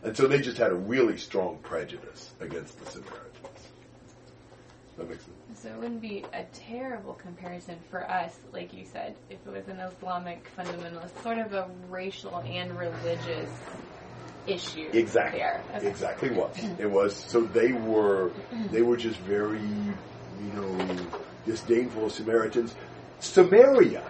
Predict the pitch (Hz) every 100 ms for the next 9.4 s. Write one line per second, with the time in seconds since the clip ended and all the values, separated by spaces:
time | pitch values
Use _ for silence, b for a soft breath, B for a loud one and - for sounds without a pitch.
0 | 117 123 120 135 135 196 226 - - 95
1 | 95 113 113 147 185 180 143 135 123 117
2 | 110 107 104 98 127 135 117 110 107 98
3 | - - - - - - - - - 233
4 | 180 226 202 - - 170 240 294 - 165
5 | 131 - - 151 202 214 180 143 131 127
6 | 117 123 123 117 101 120 127 113 98 101
7 | 104 101 - 117 113 135 170 135 - -
8 | - B B B 160 170 156 151 147 143
9 | - 131 -